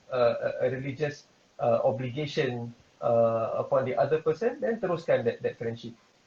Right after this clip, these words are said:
Tapi kalau kita rasa macam, kita rasa uncomfortable, there is a sa-, sense of macam imposing ataupun eroding of the principles, ada ajak kepada something yang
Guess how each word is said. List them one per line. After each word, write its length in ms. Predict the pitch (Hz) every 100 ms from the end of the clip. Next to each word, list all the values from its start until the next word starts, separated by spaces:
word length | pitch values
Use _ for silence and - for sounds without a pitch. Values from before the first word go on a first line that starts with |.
| -
Tapi 240 | 143 185
kalau 240 | 180 143 131
kita 240 | 147 147
rasa 400 | 139 139 156 151
macam, 480 | 123 123 117 117 117 _ _ -
kita 320 | 143 135 127
rasa 320 | 120 123 120
uncomfortable, 720 | 120 120 117 - 117 123 123 123 - _ _
there 160 | 120
is 160 | 117 117
a 80 | 117
sa-, 320 | - 123 -
sense 380 | - 127 123 -
of 160 | 117 117
macam 640 | 117 120 113 113 110 113 -
imposing 800 | 123 113 131 147 123 139 127 120 120 _ -
ataupun 320 | 123 120 127
eroding 560 | 120 123 143 127 147 131
of 80 | 113
the 100 | 123
principles, 800 | 120 123 120 - 123 120 117 -
ada 400 | 123 117 117 117
ajak 400 | 123 120 - -
kepada 480 | 110 127 117 120 120 117
something 400 | 123 120 127 120
yang 160 | 120